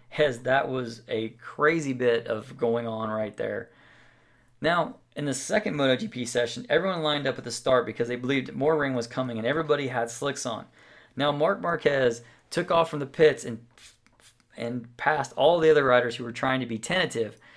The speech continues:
as they were trying to figure out where the water was or wasn't. Marquez rode around the outside of turn one only to high side himself to turn two,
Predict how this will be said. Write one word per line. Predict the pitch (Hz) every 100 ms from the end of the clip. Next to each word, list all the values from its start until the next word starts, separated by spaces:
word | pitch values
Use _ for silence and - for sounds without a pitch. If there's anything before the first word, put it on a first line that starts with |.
| - -
as | -
they | 123
were | 131
trying | 151 151
to |
figure | 139 151 139
out | 131 123
where | 135 139
the | 127
water | 127 127 120
was | 113 117 113
or | - 113
wasn't. | 123 151 127 101 - _ _ _ _
Marquez | - 151 156 170
rode | 123 143 185
around | 190
the | 185
outside | 175 165 170
of | 151
turn | 151 160 156
one | 151 151
only | 139 147
to | - 107
high | - 196 202
side | 175 156
himself | 147 139 - 127 127 - - _
to | -
turn | 117 147 143
two, | - 143 120 113